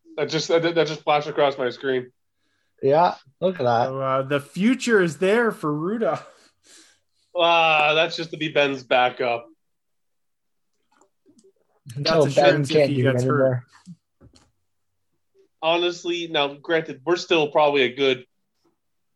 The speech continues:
Speaker 1: hour and a bit away from my boys picking number twenty-four, but we re-,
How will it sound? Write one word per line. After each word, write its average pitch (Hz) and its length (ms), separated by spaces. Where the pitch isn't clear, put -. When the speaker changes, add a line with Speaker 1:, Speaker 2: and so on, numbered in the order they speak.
Speaker 1:
hour 143 340
and 135 80
a 127 40
bit 135 180
away 127 340
from 123 320
my 120 200
boys 123 300
picking 127 300
number 113 200
twenty-four, 117 720
but 123 460
we 156 500
re-, 160 240